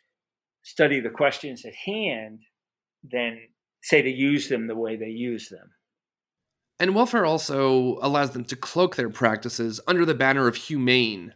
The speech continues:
Speaker 2: humane treatment. When I go to the supermarket, it says, "Humanely treated turkeys for sale." The turkey has been slaughtered so that it can be eaten, and yet somehow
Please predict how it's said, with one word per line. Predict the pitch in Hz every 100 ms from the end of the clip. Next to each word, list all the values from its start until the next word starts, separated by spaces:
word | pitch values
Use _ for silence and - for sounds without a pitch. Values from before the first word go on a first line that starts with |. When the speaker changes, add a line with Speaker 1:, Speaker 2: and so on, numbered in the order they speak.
| _
Speaker 2:
humane | - 156 135 131
treatment. | 120 107 - - 71 _ _ _ _ _ _ _ -
When | 147 170 185
I | 185
go | 208
to | 185
the | -
supermarket, | - - 117 123 123
it | 117
says, | 127 113 113 - 160
"Humanely | 147 135 143 139 131
treated | 131 135 123 110
turkeys | 120 101 107 78 -
for | 107
sale." | - 80 76 123 _ _ _ _ _ _ _
The | 135 151
turkey | 143 - 214 208 208
has | 170 147
been | 139 131 123
slaughtered | - 139 160 175 135 113
so | - 139
that | 120
it | 120
can | 131
be | 113 113 147
eaten, | 151 95 107 107 _ _ _ _ -
and | 143 139
yet | 131 127
somehow | - 139 131 123 117 117